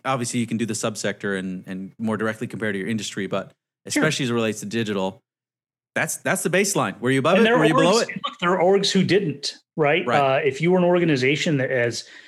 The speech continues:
Speaker 2: a high dependency on these in-person events or peer-to-peer in-person, twenty twenty was a tough year if you
Speaker 1: Mm.
Speaker 2: weren't able to pivot or shift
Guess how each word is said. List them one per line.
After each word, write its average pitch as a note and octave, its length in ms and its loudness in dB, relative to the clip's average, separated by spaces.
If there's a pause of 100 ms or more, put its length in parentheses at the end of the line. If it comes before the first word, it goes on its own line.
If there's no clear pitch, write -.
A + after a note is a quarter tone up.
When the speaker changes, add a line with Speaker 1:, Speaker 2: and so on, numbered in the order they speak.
(300)
Speaker 2:
a F#3 60 -2
high D#3 300 2
dependency D#3 760 0
on C#3 480 2 (460)
these C3+ 340 0
in-person D#3 640 0
events D3+ 760 -2
or A#2+ 460 2
peer-to-peer D#3 840 0
in-person, D#3+ 960 0 (840)
twenty D#3+ 220 -2
twenty F#3 220 2
was E3+ 160 2
a D#3 40 -2
tough F3 280 -2
year D#3 380 0
if C3+ 220 0
you D3 140 0
Speaker 1:
Mm. C3+ 40 0
Speaker 2:
weren't D3+ 220 2
able D3 220 2
to C3+ 100 0
pivot D3+ 360 0
or C3+ 100 2
shift - 520 -2